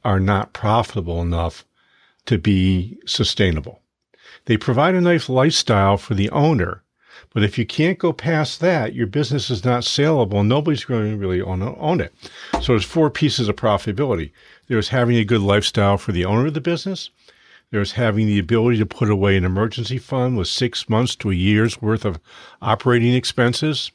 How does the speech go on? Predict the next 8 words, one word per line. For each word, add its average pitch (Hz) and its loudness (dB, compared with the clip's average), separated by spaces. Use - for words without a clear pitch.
Bill 107 0
Gates 107 0
always 113 0
wanted 113 -4
two 117 -4
years 123 0
put 123 2
aside. 135 0